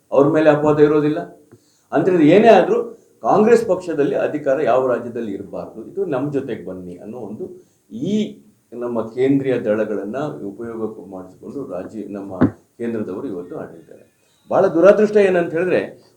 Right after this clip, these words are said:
ಓ ಪ್ರಧಾನಮಂತ್ರಿಯವರು ಅಷ್ಟೇ, ಒಂದು ಪ್ರಧಾನಮಂತ್ರಿ ಇವತ್ತು ಚುನಾವಣೆ ಭಾಷಣದಲ್ಲಿ ಮ-, ಭಾಷಣಗಳಲ್ಲಿ ಕ-, ಕರ್ನಾಟಕದ ಬಗ್ಗೆ ಮಾತಾಡ್ತಾ ಇರ್ತಾರೆ.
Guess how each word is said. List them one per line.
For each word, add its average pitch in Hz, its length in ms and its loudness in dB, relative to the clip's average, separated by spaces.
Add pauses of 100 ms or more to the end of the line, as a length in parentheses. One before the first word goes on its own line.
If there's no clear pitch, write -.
ಓ 131 200 0
ಪ್ರಧಾನಮಂತ್ರಿಯವರು 196 920 8
ಅಷ್ಟೇ, - 300 -8 (640)
ಒಂದು 143 200 -2
ಪ್ರಧಾನಮಂತ್ರಿ 160 680 2
ಇವತ್ತು 147 520 0
ಚುನಾವಣೆ 147 440 2
ಭಾಷಣದಲ್ಲಿ 127 560 -2
ಮ-, 107 440 -8
ಭಾಷಣಗಳಲ್ಲಿ 113 680 -4
ಕ-, 110 340 -6
ಕರ್ನಾಟಕದ 113 520 -6
ಬಗ್ಗೆ 92 220 -12
ಮಾತಾಡ್ತಾ 71 540 -16
ಇರ್ತಾರೆ. - 240 -20